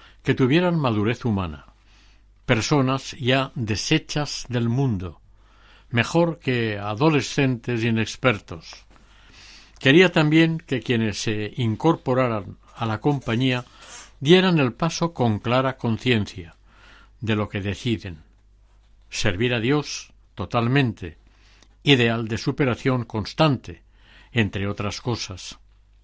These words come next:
Tarín no era un niño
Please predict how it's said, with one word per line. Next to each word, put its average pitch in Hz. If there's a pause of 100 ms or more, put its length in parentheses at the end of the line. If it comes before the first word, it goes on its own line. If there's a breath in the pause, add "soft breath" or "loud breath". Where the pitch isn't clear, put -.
(540 soft breath)
Tarín 170 (280)
no 165
era 185
un 131
niño 139